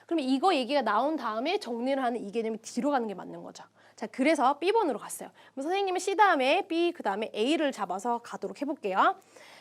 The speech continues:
자, 그러면은 요런 공연뿐만 아니라 자, 함께 만드는 음악의 개념이 뚝 튀어나오고 요런 거는 특히 페스티벌에서 연주가 되어지는 거고 요 페스티벌의 얘는 안 그래도 지금 문장 어려우니까 요거는 이제 해석 안 하고 그냥 넘어갈게요. 그쵸?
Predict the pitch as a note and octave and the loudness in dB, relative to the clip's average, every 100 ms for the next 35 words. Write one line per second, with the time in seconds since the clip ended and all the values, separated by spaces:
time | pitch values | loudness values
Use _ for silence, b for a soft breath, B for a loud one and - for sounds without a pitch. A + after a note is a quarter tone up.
0 | B - A3+ A3 C#4+ G4 C5+ - - C#4 | B -4 0 6 8 8 6 -8 -4 0
1 | C#4 C#4 C#4 C#4 C4 G#3 B3 A#3+ A3+ A3+ | 2 2 2 2 2 2 0 -2 -6 -4
2 | F4+ G#4 G4 F#4+ F4+ F4+ F4 F4 F4+ F#4 | 0 2 4 2 4 8 10 10 8 6
3 | F#4 D#4+ A#3+ D4+ E4 D#4 D4 C#4 A#3 A#3 | -2 -8 -6 -2 0 0 2 2 2 2
4 | A3+ A3+ D4+ F4 F4+ F4+ F4+ F#4 - F4+ | 0 0 -2 0 2 0 -4 -6 0 2
5 | E4+ D#4 C#4+ C4+ G4 G#4 B - A#3 C#4 | 6 6 4 4 2 2 B 0 4 4
6 | C#4+ C4+ C4+ C4 - - G4+ A#4 B4+ b | 6 4 2 0 -8 2 4 4 0 b
7 | _ - B4+ - G#4 D4+ B3 A3 - F#4+ | _ 0 0 4 4 4 2 4 8 8
8 | F#4+ G#3 G#3+ A#3+ B3+ B3 A#3+ A3+ A3 G3 | 6 0 -2 0 2 4 2 0 0 0
9 | A#3+ D#4+ B B B3 B3 G4 C5 G#4+ G4+ | 4 4 B B -2 2 2 4 4 4
10 | D#4 D#4 A3 G#3+ A#3 C4+ C4 - C4 F#4+ | 4 4 2 2 4 4 4 2 2 6
11 | G4 C#4+ B3 G#3+ C4 G3 G#3 C#4 A#3 C4 | 4 4 0 2 0 2 2 2 2 0
12 | G#3 G3 G#3+ G#3+ A3+ G#3 G3+ - - - | -2 0 -2 0 -2 0 -2 -4 -8 -6
13 | G3+ A#3 G#3+ G3 F3+ A3+ D4+ G#3 - E3 | -4 -2 -4 -6 -4 2 2 0 -6 -8
14 | F#3+ - C#4+ | -8 -2 2